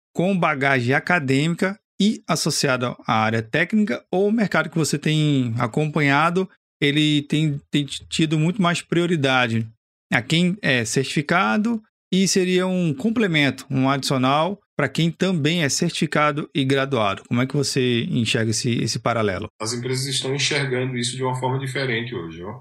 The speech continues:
Speaker 2: Antes, é, os setores de R H era requisito mínimo que você tivesse uma formação acadêmica superior, no mínimo.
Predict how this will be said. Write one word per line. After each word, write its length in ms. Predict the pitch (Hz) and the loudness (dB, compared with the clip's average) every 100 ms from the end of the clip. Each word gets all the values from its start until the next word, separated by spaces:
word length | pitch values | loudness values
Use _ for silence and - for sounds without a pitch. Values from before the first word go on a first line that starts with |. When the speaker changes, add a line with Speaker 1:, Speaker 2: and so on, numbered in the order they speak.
| - | -10
Speaker 2:
Antes, 280 | 113 127 120 | -6 -4 -2
é, 340 | 113 104 104 - _ - | -2 -2 -4 -12 _ -10
os 120 | - | -6
setores 400 | 117 123 120 120 | -4 -2 -2 0
de 80 | 110 | -2
R 240 | 107 107 | -2 -4
H 480 | 92 92 107 120 - - | -6 -6 -6 -6 -12 -16
era 140 | 95 | -10
requisito 540 | 95 117 110 104 127 - - | -8 -8 -6 -8 -8 -10 -12
mínimo 380 | 101 113 135 131 | -8 -4 -4 -6
que 80 | 127 | -4
você 260 | 123 127 - - | -2 -2 -6 -14
tivesse 300 | - 110 120 | -8 -6 -2
uma 140 | 131 123 | -4 -2
formação 760 | 131 135 131 - 113 120 123 - - _ | -2 0 0 0 -2 -6 -8 -16 -20 _
acadêmica 640 | 104 - 117 101 113 127 127 | -6 -4 -4 -4 -6 -4 -4
superior, 680 | - 131 135 135 117 87 - | -4 -4 -4 -2 -2 -4 -8
no 160 | 104 120 | -6 -4
mínimo. 360 | 107 98 76 | -4 -6 -12